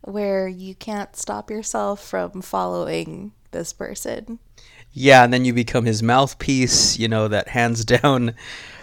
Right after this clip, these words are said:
Speaker 2: um, instructions to the rest of the followers, and no one actually sees Nighttime Tony,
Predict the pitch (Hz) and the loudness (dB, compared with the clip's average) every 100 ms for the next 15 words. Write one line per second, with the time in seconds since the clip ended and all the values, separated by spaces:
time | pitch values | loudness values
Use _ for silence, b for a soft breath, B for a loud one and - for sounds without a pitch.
0 | B - 117 113 110 110 101 - 131 123 | B 0 4 4 4 0 -4 -4 -2 0
1 | - - - 226 220 233 - 139 123 120 | 2 2 2 2 2 2 0 -2 0 2
2 | 139 - 147 139 135 147 135 151 156 156 | 2 2 -2 -2 0 4 6 6 4 4
3 | 165 156 - - - B B B - 123 | 4 4 4 2 -2 B B B -2 4
4 | 147 160 160 160 160 165 160 - 185 147 | 8 8 10 6 6 2 2 2 0 2
5 | 131 120 - 107 107 104 101 90 107 | 2 2 2 2 2 0 -2 -4 -4